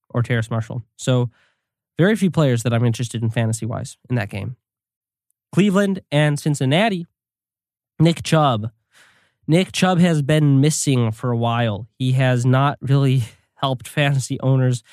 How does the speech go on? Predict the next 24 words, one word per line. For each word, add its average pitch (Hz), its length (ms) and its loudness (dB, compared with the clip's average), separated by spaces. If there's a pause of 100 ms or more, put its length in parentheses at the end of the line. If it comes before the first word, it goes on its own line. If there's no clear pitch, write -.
(460)
at 175 280 2
all, 131 480 -2 (440)
uh, 123 120 -2
for 131 160 -4
the 123 60 -2
past 123 320 -2
several 120 280 -2
weeks. 127 520 -4 (520)
I 156 200 2
think 185 340 2
he 175 420 2
figures 170 500 0
things 160 320 2
out 147 220 2
against 139 380 0
Cincinnati. 135 600 0
Cincinnati 185 640 0
just 156 260 -4
gave 156 220 2
up 151 140 0
a 139 80 0
thirty-plus 156 840 0
point - 420 -2
performance 151 1120 -2